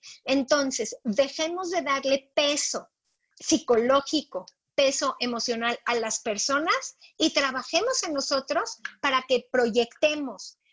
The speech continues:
pero sobre todo nos percibamos y nos sentamos de una mejor manera, porque todos tenemos el derecho de sentirnos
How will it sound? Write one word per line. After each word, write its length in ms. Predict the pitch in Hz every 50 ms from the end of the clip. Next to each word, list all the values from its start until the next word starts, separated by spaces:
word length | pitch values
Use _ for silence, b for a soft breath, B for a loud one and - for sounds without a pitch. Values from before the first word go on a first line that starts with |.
| _ _
pero 200 | 277 - 233 208
sobre 340 | - - 247 220 220 226 220
todo 480 | _ 277 277 277 254 240 214 - - _
nos 220 | 233 247 254 - - -
percibamos 1080 | 269 240 226 226 - - 240 233 208 240 254 269 277 294 277 233 - - - - b b b b
y 140 | - - 269
nos 180 | 262 254 240 -
sentamos 720 | - 247 226 226 - 269 269 285 311 359 - - - - _ _ _ _ -
de 240 | 208 202 226 330
una 180 | 339 359 349 330
mejor 320 | 302 285 - - 277 262
manera, 380 | 269 277 277 269 269 294 311 - - _ _ _
porque 360 | - 302 302 302 294 - _ -
todos 480 | 330 330 330 302 320 339 330 - - -
tenemos 680 | 285 262 262 254 262 262 262 269 277 277 - - _ - -
el 280 | - 262 262 254 214 202
derecho 640 | 233 233 220 233 247 254 - - _ - - 220 233 - _ _ _ _ _ _ _ - -
de 100 | 240 233
sentirnos 840 | - 233 214 214 202 - 262 262 254 269 269 285 339 - -